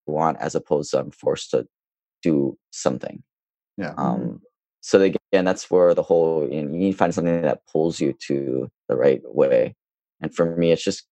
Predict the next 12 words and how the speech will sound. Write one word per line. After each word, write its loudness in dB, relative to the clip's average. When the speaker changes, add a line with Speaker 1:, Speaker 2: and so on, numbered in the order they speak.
Speaker 1:
you -2
know, 0
just -6
creating 4
more 2
content -2
online, 0
helping 0
people 0
make 0
right 4
financial -2